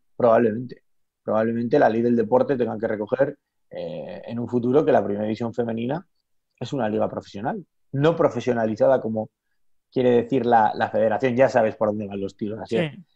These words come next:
Speaker 2: sí.
Speaker 1: Pues la federación quiere, eh, seguir manteniendo toda la potestad sobre la competición, mientras que si, eh, por una, a través de una ley se fundamenta que esta liga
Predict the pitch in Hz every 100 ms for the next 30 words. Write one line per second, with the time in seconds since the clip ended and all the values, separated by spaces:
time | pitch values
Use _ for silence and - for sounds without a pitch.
0 | _ - 170 107 113 107 120 110 131 117
1 | 127 123 107 - _ _ _ _ 117 104
2 | 101 101 101 - 110 117 120 117 120 135
3 | 113 101 - _ _ _ _ 135 127 123
4 | 110 117 117 - 123 123 - 104 104 107
5 | 107 107 120 127 147 143 147 _ _ _
6 | _ - 110 113 117 131 131 - _ _
7 | 113 110 107 - 110 117 127 117 117 117
8 | 113 117 120 120 123 - - _ _ _
9 | _ _ _ - 117 110 110 107 107 104
10 | 120 107 123 123 110 92 _ 104 101 -
11 | 113 - 117 123 123 101